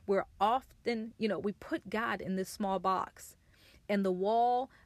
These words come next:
uh, as Peter Cicero says, the wall blows open that box, and we begin to see God for his sovereign, mighty, loving God that he is.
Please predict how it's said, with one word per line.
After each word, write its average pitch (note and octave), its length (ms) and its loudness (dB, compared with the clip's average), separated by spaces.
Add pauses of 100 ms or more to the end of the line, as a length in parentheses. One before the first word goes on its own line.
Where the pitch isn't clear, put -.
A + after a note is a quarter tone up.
(100)
uh, E3+ 380 4
as F3+ 160 -2
Peter A3+ 240 -2
Cicero G#3+ 640 0
says, G3+ 400 2
the F3 100 2
wall G#3 380 2
blows G3 420 0
open G#3+ 340 0
that G#3+ 220 -4
box, F3+ 540 0
and F3 120 -4
we G3 120 -2
begin G3 680 -2
to - 160 -10
see F#3 200 -6
God F#3 460 2
for F#3 140 -6
his E3+ 180 -8
sovereign, F#3 800 0
mighty, G3 480 0 (320)
loving G3 760 0
God F#3+ 380 -4
that E3+ 160 -4
he A3 360 -2
is. B3 560 -4